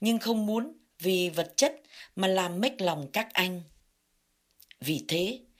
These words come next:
anh chỉ yên lặng, nhận phần được chia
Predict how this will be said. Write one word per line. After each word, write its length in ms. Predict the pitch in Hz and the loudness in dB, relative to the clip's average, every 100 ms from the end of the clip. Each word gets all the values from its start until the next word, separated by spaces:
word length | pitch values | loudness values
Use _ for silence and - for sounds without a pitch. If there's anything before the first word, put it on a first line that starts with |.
| - - | -20 -4
anh 140 | 220 220 | -2 0
chỉ 200 | - 151 | 0 -2
yên 140 | - 185 | 0 -2
lặng, 280 | 180 165 - _ - _ | -2 -4 -6 _ -20 _
nhận 220 | 151 151 123 | -2 -2 -2
phần 320 | - 147 131 | -2 -2 -2
được 120 | 135 - | -6 -4
chia 320 | - 190 185 | -2 0 0